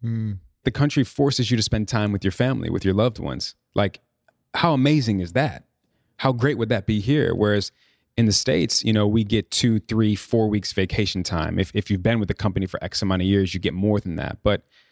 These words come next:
Speaker 2: it's normal to get way more than that outside the States. Even maternity leave,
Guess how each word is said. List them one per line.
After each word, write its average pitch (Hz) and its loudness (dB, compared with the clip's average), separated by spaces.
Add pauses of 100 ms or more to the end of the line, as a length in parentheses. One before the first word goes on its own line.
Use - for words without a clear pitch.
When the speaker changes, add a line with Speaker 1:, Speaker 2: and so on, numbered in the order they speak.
(220)
Speaker 2:
it's - 0 (160)
normal 131 2
to - -2
get 95 0
way 117 2
more 120 2
than 95 0
that 85 0
outside 76 0
the - -6
States. - -4
Even 151 2
maternity 135 0
leave, - -6